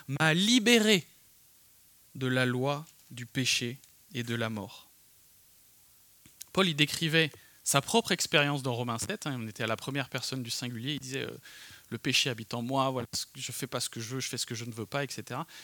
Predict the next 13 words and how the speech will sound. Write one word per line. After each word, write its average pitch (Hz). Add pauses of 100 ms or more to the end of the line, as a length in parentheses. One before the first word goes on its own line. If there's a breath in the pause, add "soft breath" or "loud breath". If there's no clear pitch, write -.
(180 loud breath)
Et 113
là, 180
il 180
nous 139 (560)
assène 165
des, 123 (480 loud breath)
il 135
nous, 131
il 147
nous 143
donne 196
des, 135
des, 123